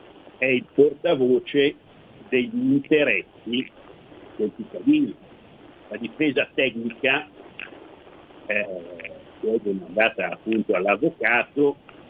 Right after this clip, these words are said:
è quella attività in forza della quale il cittadino, attraverso un tecnico,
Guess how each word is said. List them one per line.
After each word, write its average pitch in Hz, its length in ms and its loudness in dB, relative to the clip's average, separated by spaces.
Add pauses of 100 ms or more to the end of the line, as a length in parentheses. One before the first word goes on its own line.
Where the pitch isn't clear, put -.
(140)
è 151 220 0
quella 143 360 2
attività 120 840 0 (300)
in 123 220 -6
forza 135 520 0
della 120 320 2
quale 107 640 -2 (600)
il 147 240 2
cittadino, 131 840 0 (140)
attraverso 117 600 0
un 151 260 0
tecnico, 110 680 -2